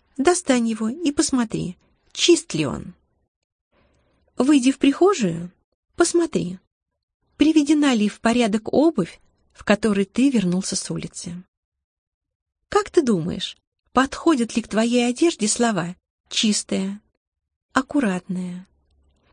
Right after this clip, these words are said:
Знаешь ли ты, что означают слова «свежая», «белоснежная»,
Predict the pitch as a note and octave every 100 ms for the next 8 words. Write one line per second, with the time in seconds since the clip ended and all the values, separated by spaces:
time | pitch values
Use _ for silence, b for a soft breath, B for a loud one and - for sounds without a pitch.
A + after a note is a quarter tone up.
0 | _ - G3+ D#4+ G4 F4 D4 D4 G4+ -
1 | D#4 C#4 C#4 C#4 D4 C#4+ C#4+ - C4+ B3
2 | E3+ E3+ - _ _ - G#3 G3+ F3+ F#3
3 | F3+ F#3 G3 _ _ - A#3+ D4+ C#4 -
4 | F#3+ F3+ E3+ F3+ F3 F3